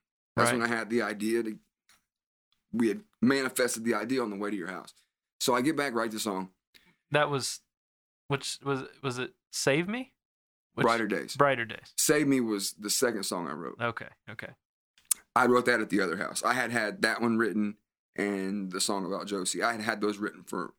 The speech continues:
Speaker 1: a couple
Speaker 2: Okay.
Speaker 1: months at this point.
Speaker 2: Okay.
Speaker 1: I don't think I had had the idea for Frequencies at this point. When I had the
Speaker 2: Gotcha.
Speaker 1: idea for Frequencies, I came right back and wrote Brighter Days.
Speaker 2: <laughs>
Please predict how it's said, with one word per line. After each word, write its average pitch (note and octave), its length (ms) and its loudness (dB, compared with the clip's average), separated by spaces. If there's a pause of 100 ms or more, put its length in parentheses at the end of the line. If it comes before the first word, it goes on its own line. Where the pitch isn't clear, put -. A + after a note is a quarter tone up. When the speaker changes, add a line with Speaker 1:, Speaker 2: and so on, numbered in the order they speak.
Speaker 1:
a - 60 -6
couple - 200 -2
Speaker 2:
Okay. F#2+ 80 -2
Speaker 1:
months F2 200 -4
at - 80 -20
this - 100 -12
point. - 240 -12 (180)
Speaker 2:
Okay. - 200 -14 (960)
Speaker 1:
I A#2 80 2
don't A2+ 240 0
think A#2+ 180 2
I G2+ 120 0
had G2+ 100 -6
had G#2 180 -2
the G2+ 100 2
idea F#2 300 -2
for F2 140 -10
Frequencies F#2 500 -4
at D2+ 100 -20
this - 140 -14
point. - 200 -12 (180)
When G#2+ 120 2
I A2+ 40 0
had C3 200 2
the C3+ 60 6
Speaker 2:
Gotcha. A#2+ 80 4
Speaker 1:
idea A#2+ 200 4
for G2+ 120 -8
Frequencies, F#2+ 560 0
I G2 80 -2
came G#2 320 0
right G2+ 180 -2
back F#2+ 240 -4
and G2 140 -2
wrote F#2 160 -6
Brighter E2+ 260 -4
Days. G#2+ 1120 -2
Speaker 2:
<laughs> - 0 -